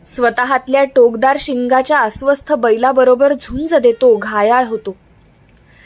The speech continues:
पिंजऱ्यात अडकलेल्या चित्त्याच्या अस्वस्थ फेऱ्यांमधील स्फोटकं मेंदूत घेऊन वावरतो.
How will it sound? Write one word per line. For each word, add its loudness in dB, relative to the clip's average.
पिंजऱ्यात 0
अडकलेल्या 0
चित्त्याच्या -2
अस्वस्थ -2
फेऱ्यांमधील 0
स्फोटकं -2
मेंदूत 0
घेऊन -4
वावरतो. -2